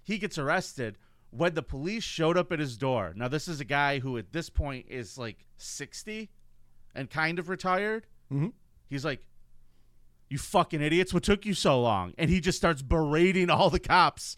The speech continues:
Speaker 2: That's pretty
Speaker 1: that it took
Speaker 2: funny.
Speaker 1: him twenty-five years to catch him.
Speaker 2: That's pretty funny.
Speaker 1: And the rest of his time was just defiant. "I did whatever the fuck I wanted to. You're all too fucking stupid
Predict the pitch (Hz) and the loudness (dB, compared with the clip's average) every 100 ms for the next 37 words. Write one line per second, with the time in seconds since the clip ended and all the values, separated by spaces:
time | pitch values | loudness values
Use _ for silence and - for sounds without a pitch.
0 | - 147 143 - 143 208 202 233 - - | -6 -4 -4 0 4 6 6 0 -2 2
1 | 202 185 170 190 180 165 170 135 - 147 | 4 4 6 6 6 4 0 0 0 2
2 | 147 143 95 80 143 135 160 131 127 110 | 2 -2 -6 -6 -6 -4 -4 -4 -4 -4
3 | 123 110 202 190 175 151 151 190 - 220 | -4 -2 2 2 2 0 2 2 2 2
4 | 180 190 143 147 - 165 185 196 170 143 | 4 2 0 -6 -2 0 0 -2 -4 -4
5 | 123 123 151 127 139 - 147 151 98 85 | -2 -2 -2 -2 -6 -2 0 0 -2 -2
6 | 135 147 156 139 143 165 135 - 156 156 | 0 0 0 0 0 0 -4 -2 0 2
7 | 147 135 147 147 120 131 117 143 147 135 | 2 4 4 2 -2 -2 0 0 2 2
8 | - 143 - 147 135 110 - 151 147 131 | -2 -6 -4 -6 -6 -14 -8 -8 -6 -8